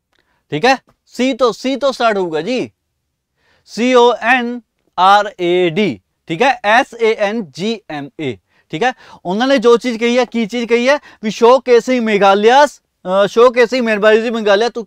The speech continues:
world, ਤਾਂ ਕਿ ਵਰਲਡ ਨੂੰ ਦਿਖਾ ਸਕਣ ਮੇਘਾਲਿਆ ਬਹੁਤ ਵਧੀਆ ਚੀਜ਼ ਹੈ, ਠੀਕ ਹੈ? ਲੀਡਿੰਗ ਵਾਈਟ ਵਾਟਰ ਸਪੋਰਟ ਡੈਸਟੀਨੇਸ਼ਨ। ਹੁਣ ਵਾਈਟ ਵਾਟਰ ਸਪੋਰਟ ਡੈਸਟੀਨੇਸ਼ਨ ਦਾ ਕੀ ਮਤਲਬ ਬਣਿਆ?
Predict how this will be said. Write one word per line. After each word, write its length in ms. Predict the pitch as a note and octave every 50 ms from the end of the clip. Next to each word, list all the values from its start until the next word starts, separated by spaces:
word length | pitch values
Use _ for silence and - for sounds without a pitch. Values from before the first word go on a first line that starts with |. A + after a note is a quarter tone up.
| G3+ E3+
world, 380 | F#3 E3+ D#3 D#3 C#3+ B2+ A#2+ -
ਤਾਂ 120 | - E3+ F3
ਕਿ 80 | G#3
ਵਰਲਡ 280 | G3+ D#3+ D#3+ E3 E3+ F#3
ਨੂੰ 120 | F#3 G3+
ਦਿਖਾ 280 | F#3 F#3+ F3+ F#3+ F3 D3+
ਸਕਣ 200 | - - E3 G3
ਮੇਘਾਲਿਆ 440 | G#3 F#3 D#3+ C#3+ D#3+ D3 D3+ F3 F3+
ਬਹੁਤ 220 | D#3+ D#3+ C4 -
ਵਧੀਆ 240 | F3+ D3+ C3 C#3 B2+
ਚੀਜ਼ 260 | A#2 - B2+ A#2 G#2+
ਹੈ, 80 | A2 G2+ - _ _ _ - - _ _ -
ਠੀਕ 140 | D#3 D#3
ਹੈ? 120 | G3+ A3+ G#3 - _ _ _ _ _ _ _ _ _ _ _ _ _ _ _ _ _ _ _ _ _ _ _ _ _ _ - - - - -
ਲੀਡਿੰਗ 440 | F3+ G3 A#3+ B3+ A3 C#4 C#4 C#4 C4
ਵਾਈਟ 340 | A3+ A#3 A3+ B3+ C4 -
ਵਾਟਰ 420 | B3+ A#3+ A#3+ A#3 A#3 A#3 G#3+ B3 A#3+
ਸਪੋਰਟ 400 | - - - G#3+ A3+ A#3+ B3 A#3
ਡੈਸਟੀਨੇਸ਼ਨ। 680 | F#3 G#3 G3+ G3+ - - G3+ G3+ G#3+ G3+ - C#4 G#3
ਹੁਣ 240 | F3+ E3 G3+ A3+ G#3+
ਵਾਈਟ 300 | F3 G3 G#3 A3+ B3 A#3+
ਵਾਟਰ 300 | C4 B3+ B3+ B3 A3 C4
ਸਪੋਰਟ 320 | A#3+ - - D4 B3+ C4 A3
ਡੈਸਟੀਨੇਸ਼ਨ 480 | B3 A#3 A3 - G#3+ A#3+ A#3 - B3+
ਦਾ 100 | A#3+ A#3+
ਕੀ 120 | A3 B3 A#3+
ਮਤਲਬ 260 | A3+ A3 - G#3+ F#3
ਬਣਿਆ? 180 | E3 C3+ A2+